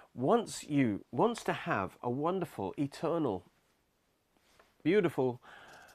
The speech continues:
loving relationship with us. And he wants us to, to experience his abundant life and his love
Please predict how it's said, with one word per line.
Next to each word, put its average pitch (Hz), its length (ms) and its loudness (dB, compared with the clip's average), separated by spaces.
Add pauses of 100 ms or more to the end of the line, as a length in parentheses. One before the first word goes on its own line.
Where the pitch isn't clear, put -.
loving 156 380 4
relationship 139 760 2
with 87 160 2
us. - 380 -10 (600)
And 123 280 6
he 147 120 6
wants 165 380 0
us 135 260 -4
to, 110 240 -4 (180)
to - 200 -6
experience 143 580 -2
his 127 200 -2
abundant 135 560 -2
life 123 500 -4
and 101 160 -2
his 98 220 0
love 82 340 0